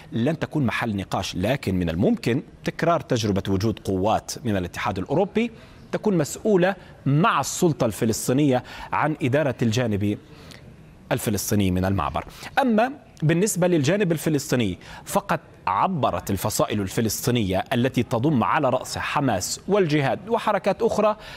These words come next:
أعلنت رفضها التام لفكرة إدارة شركة أممية أمريكية خاصة للمعبر. أكدت أنها لن تقبل من أي جهة كانت فرض أي شكل من أشكال الوصاية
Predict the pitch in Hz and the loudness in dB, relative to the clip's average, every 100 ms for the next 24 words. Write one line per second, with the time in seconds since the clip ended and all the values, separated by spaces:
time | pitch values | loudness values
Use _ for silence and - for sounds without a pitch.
0 | - 220 220 240 233 233 208 202 196 - | -4 -2 2 2 2 0 2 0 -2 0
1 | 214 185 160 - 214 - 135 135 - 147 | 0 2 0 0 -4 0 -2 -2 -2 0
2 | 123 151 202 123 - - 220 165 131 170 | 2 2 2 0 -2 0 0 0 -2 0
3 | 135 123 139 107 101 - 156 120 113 131 | 2 2 2 2 2 0 0 0 0 0
4 | 110 - 101 101 - 147 - - - - | 0 0 -2 -2 0 0 -2 -18 -20 -20
5 | - 190 220 165 95 82 - - - - | -4 0 0 0 0 -2 -6 -10 -20 -20
6 | - - - - - - - - - 120 | -20 -20 -20 -20 -20 -20 -20 -20 -10 -4
7 | 110 92 127 101 98 113 104 - - 110 | -2 0 0 0 0 0 0 -2 -2 -2
8 | 101 98 - 220 139 131 101 - 151 104 | -2 -4 -2 -2 0 0 -2 0 0 0
9 | - 151 117 - - 175 160 - 190 - | -2 -2 -2 -6 -2 0 0 0 0 0
10 | 104 104 87 - - 107 95 101 - 170 | 0 0 -2 -2 0 0 0 0 2 2